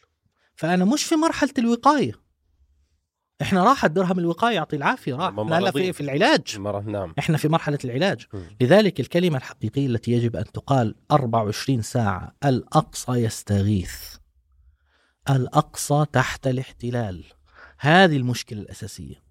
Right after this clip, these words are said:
Speaker 1: الحفريات، التقسيم زمانيًا، مكانيًا، التهويد، المش عارف إيه، التغ-، يعني كل هذا ناتج عن ال-، ال-، المشكلة الأساسية.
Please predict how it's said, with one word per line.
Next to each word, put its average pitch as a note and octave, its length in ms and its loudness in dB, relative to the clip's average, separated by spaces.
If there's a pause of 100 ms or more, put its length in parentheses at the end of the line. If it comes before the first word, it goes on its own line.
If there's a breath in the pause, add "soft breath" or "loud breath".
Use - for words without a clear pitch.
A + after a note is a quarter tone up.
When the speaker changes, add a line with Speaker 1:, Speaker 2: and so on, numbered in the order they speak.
(580 soft breath)
Speaker 1:
الحفريات، B2+ 1120 2 (560 soft breath)
التقسيم B2+ 1200 2 (180)
زمانيًا، C3 720 0
مكانيًا، A2+ 800 0
التهويد، B2 840 2
المش G#2+ 320 -4
عارف F2 240 -12
إيه، D#3+ 100 -2
التغ-، C3+ 320 -10 (420 soft breath)
يعني A2+ 320 -8
كل C#4 260 6 (100)
هذا F#3+ 300 -4
ناتج F3 380 -8
عن A#2 140 -8
ال-، G#2+ 220 -10
ال-، A2+ 280 -16
المشكلة A#2 380 -4
الأساسية. - 380 -10